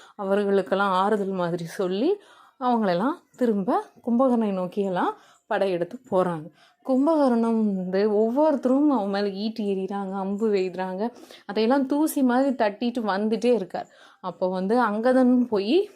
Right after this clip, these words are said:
போரிடுறாரு கும்பகர்ணன்ட்ட. ஒரே கட்டத்துல அங்கதன் மயங்கி விழுந்துடுறார்.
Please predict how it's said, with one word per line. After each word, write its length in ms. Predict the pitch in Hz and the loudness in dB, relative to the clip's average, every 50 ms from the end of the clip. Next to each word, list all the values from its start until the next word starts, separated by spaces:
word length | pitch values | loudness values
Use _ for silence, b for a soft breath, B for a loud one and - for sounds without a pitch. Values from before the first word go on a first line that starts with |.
| - - | -6 0
போரிடுறாரு 680 | 262 247 247 233 240 226 196 190 190 185 170 180 220 311 349 - - - | 2 2 4 4 2 2 0 0 0 0 2 2 2 0 -2 -4 -4 -4
கும்பகர்ணன்ட்ட. 680 | 214 196 180 190 175 175 170 170 170 165 160 156 - 170 B B B B B B B B B | -2 -2 -2 -4 -4 -4 -4 -6 -6 -6 -6 -4 -6 -6 B B B B B B B B B
ஒரே 320 | - 220 233 262 285 294 294 | -4 -2 0 2 2 0 0
கட்டத்துல 500 | 277 - 240 214 220 220 214 - 196 185 | -2 -2 -4 -2 -2 -4 -4 -2 -2 -2
அங்கதன் 560 | 202 220 220 208 214 233 240 226 214 220 220 | 0 0 0 -2 -2 0 0 0 0 0 -2
மயங்கி 400 | 208 185 180 180 196 208 220 233 | -2 -2 -4 -4 -4 -2 0 0
விழுந்துடுறார். 540 | 208 196 190 185 185 185 170 170 165 156 | 0 0 -2 -2 -2 -2 -2 0 -2 -4